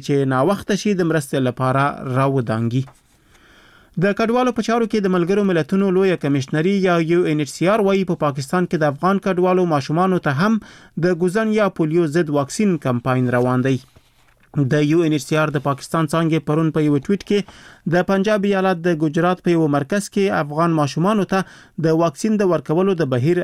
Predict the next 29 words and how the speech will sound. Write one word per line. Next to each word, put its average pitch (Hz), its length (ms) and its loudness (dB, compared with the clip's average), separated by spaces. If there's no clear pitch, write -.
عکس 190 320 -4
خپور 123 300 -4
کړی. 127 180 0
د 139 140 0
دې 147 80 4
ادارې 139 380 0
په 147 100 2
وینا، 185 220 2
په 180 140 -2
پام 214 140 0
کې 202 140 -2
ده، 202 140 2
د 180 100 -6
پاکستان 180 420 -2
په 180 120 2
یو 190 180 2
سلو 185 320 0
شپږ - 340 -6
پنځوسو 165 400 0
ولسوالیو 156 640 0
کې 185 160 0
تر 156 160 -2
څلوېښت 190 480 0
میلیونو 196 400 2
ډیرو 202 300 2
ماشومانو 147 520 -2
ته 170 220 0
د 143 100 2
ګوزن 175 340 0